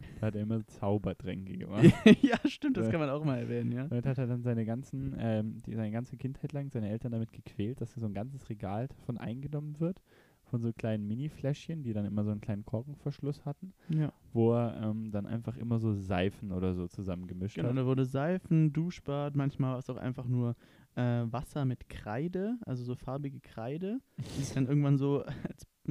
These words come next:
Speaker 2: so abgesetzt hat und dann war es im Endeffekt einfach so Brackwasser mit so ein bisschen
Speaker 1: <laughs> Brack-
Speaker 2: Chalk unten drin. Ähm, <laughs> das war dann so dieses Game, das ich damals da gerockt hab.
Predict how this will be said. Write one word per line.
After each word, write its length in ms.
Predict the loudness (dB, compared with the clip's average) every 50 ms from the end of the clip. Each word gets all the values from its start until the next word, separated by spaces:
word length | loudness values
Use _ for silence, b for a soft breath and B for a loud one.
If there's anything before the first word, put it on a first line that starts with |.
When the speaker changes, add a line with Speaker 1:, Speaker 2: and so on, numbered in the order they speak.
| -4
Speaker 2:
so 100 | -4 -6 -10
abgesetzt 640 | -12 -12 -6 -6 -4 -4 -4 -4 -6 -8 -10 -8 -6
hat 160 | -6 -4 -2
und 100 | -2 0
dann 140 | 0 0 -2
war 80 | -2
es 100 | -4 -2
im 80 | 0 0
Endeffekt 320 | 0 0 -2 -4 -6 -8
einfach 200 | -6 -6 -6 -6 -6
so 100 | -6 -8
Brackwasser 720 | -10 -10 -14 -14 -14 -12 -10 -8 -6 -6 -4 -2 0 0
mit 180 | 0 0 -2 -2
so 100 | -4 -4
ein 40 | -2
bisschen 380 | -2 -2 -2 0 0 0 0 -2 -6
Speaker 1:
<laughs> 120 | -10 -8 -6
Brack- 120 | -6 -4
Speaker 2:
Chalk 400 | -4 -4 -2 0 0 0 0 0
unten 380 | 2 2 2 4 6 6 4 4
drin. 320 | 4 4 6 6 6 6 B B B B B B B B -4
Ähm, 520 | 0 2 4 6 6 8 8 6 6 6 4
<laughs> 720 | 4 4 10 10 10 10 10 8 2 2 2 2 2 0
das 220 | -4 -10 -10 -12 B B B B B B B B B
war 160 | -6 -2 0 2
dann 140 | 2 2 2
so 100 | 0 0
dieses 280 | -2 -2 -4 -4 -4 -4
Game, 240 | -2 0 2 4
das 140 | 4 4 2
ich 100 | 2 0
damals 360 | 0 0 2 2 0 0 -2
da 100 | -4 -4
gerockt 380 | -4 -2 -2 -2 -2 -4 -4 -6
hab. 160 | -6 -6 -8